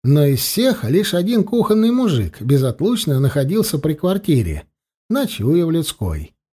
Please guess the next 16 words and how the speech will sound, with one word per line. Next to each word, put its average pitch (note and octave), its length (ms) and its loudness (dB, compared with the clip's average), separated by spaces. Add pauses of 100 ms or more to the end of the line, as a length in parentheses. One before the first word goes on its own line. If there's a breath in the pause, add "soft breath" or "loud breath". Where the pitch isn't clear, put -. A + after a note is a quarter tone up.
(640)
Камердинер E3+ 760 2
и F3 60 2
повар D#3 600 -2
на C4 300 0
ночь A#3 180 0
уходили G3+ 460 0
к - 80 -4
своим G#3+ 340 2
семьям, F2+ 640 0 (400)
жившим C#3 460 0
отдельно. G2+ 680 -2 (560)
Берейтор G#3+ 680 2
тоже G3 420 2
постоянно F3+ 600 0
куда-то E3 420 0
отлучался. C#3+ 960 0